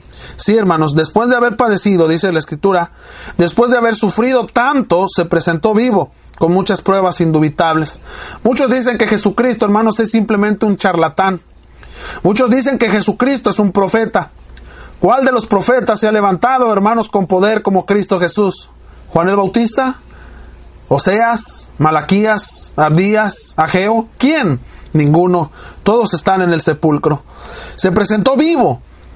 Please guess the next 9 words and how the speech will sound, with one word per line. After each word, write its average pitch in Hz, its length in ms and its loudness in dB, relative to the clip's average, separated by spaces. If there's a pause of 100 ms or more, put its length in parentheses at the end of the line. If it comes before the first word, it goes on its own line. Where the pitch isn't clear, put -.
(360)
después 233 380 0
de 247 80 4
haber 220 180 0
sido 208 500 0 (100)
crucificado, 196 880 0 (480)
después 165 360 0
de 170 60 2
haber 160 180 2
sido 160 400 0